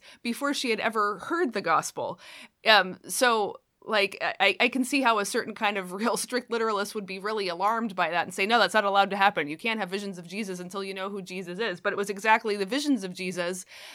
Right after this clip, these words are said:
that led her, when she finally did encounter the church and the gospel and started learning from scripture about Jesus, that she could recognize, "Oh, that who has, is who has been calling to me all this time."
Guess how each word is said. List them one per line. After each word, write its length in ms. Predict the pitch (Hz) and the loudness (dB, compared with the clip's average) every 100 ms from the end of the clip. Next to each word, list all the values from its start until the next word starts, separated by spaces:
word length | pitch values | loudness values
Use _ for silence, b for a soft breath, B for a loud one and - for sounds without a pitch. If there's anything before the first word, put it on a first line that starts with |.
| 170 | 0
that 360 | 208 196 - - b b | 6 6 4 -10 b b
led 260 | 202 233 302 | 2 6 6
her, 280 | 240 208 202 | 4 2 2
when 200 | 196 220 | 0 0
she 160 | 226 | -4
finally 360 | 220 214 214 208 | 2 2 2 -4
did 240 | 185 294 | 0 2
encounter 680 | 311 247 - 196 226 233 190 | 2 0 0 2 4 2 0
the 120 | 175 180 | -2 -2
church 400 | 254 202 196 - | 2 0 -2 -6
and 180 | 185 180 | -4 -2
the 40 | |
gospel 560 | 190 233 262 - 175 175 | 4 6 6 4 4 4
and 120 | 185 | 0
started 280 | 185 180 170 | -4 -4 -6
learning 640 | 185 226 277 190 180 254 B B | -2 0 2 0 0 -4 B B
from 220 | 196 180 | -4 -4
scripture 460 | - 226 - 196 180 | -6 -8 -4 -2 -2
about 280 | 180 190 | 0 0
Jesus, 380 | 175 226 247 196 | 0 -4 -2 -2
that 140 | 185 - | -4 -6
she 160 | 180 | -6
could 180 | 180 180 | -6 -2
recognize, 500 | 220 226 226 214 185 - | -4 -2 -4 -4 -4 4
"Oh, 240 | 311 330 | 6 6
that 240 | 190 254 269 | 8 6 6
who 180 | 330 | 2
has, 260 | 302 277 277 | 6 6 6
is 280 | - 247 247 | 0 -2 -2
who 180 | 233 233 | -4 2
has 240 | 233 247 | 2 2
been 180 | 240 240 | -2 -2
calling 400 | - 269 294 240 | 4 4 4 -4
to 100 | 226 | -6
me 160 | 220 | -6
all 200 | 202 208 | 2 2
this 180 | 214 214 | 0 -6
time." 440 | - 269 208 156 | -2 -2 -2 -4